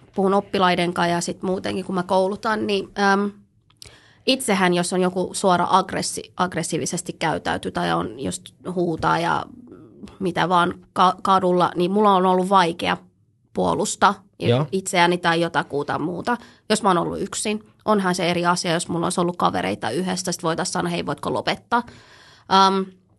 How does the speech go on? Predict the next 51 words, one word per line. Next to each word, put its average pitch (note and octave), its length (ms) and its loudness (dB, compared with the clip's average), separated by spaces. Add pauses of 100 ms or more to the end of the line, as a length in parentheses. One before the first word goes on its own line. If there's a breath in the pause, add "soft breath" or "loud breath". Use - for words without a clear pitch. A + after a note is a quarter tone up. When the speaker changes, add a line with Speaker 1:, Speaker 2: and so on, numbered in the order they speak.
(400)
Speaker 1:
mä G3 160 8
aina A3 200 6
oon G3 80 4
ihailu F#3 500 2
ihmisiä, F3 420 0
jotka F3 260 -2
on F3 120 0
osannut E3+ 400 0
sanoa, E3+ 180 2
"Nyt A#3+ 400 4
perkele F3 520 0
hiljaa E3+ 380 2
siellä, E3 320 0
senkin E3 280 -4
ras-, E3+ 240 -6
istu - 420 -8
alas." E3 340 2
Ja F3 140 4 (160 loud breath)
Speaker 2:
Joo. C3+ 280 4
Speaker 1:
no, G3 120 2
mä, F#3+ 300 2
mä A3 80 4
muistan B3 480 4
yksi F3+ 240 -6
semmonen, F3+ 360 -2
et - 220 -4 (240)
ne A3 80 4
on A#3+ 100 2
jäänyt B3+ 320 4
mun G3 120 0
mieleen F#3 280 2
ne E3+ 80 2
sellaiset F3 520 -2
tyypit, E3+ 340 -2
jotka - 200 -4
on F3 120 -2
tehnyt - 340 -6
sille, - 440 -8
vaikka F3 220 -4
en F#3 160 0
tunne F3+ 320 0
heitä. D#3+ 100 2
Speaker 2:
Niin, E3 60 4
ketkä E3 200 2
Speaker 1:
Ne F#3 60 6
Speaker 2:
on F3 60 4
puuttunut. D3 380 4
Speaker 1:
Joo, G3 340 6
Speaker 2:
Joo. E3+ 120 0
Speaker 1:
my F#3+ 320 2
heroes. D#3+ 480 0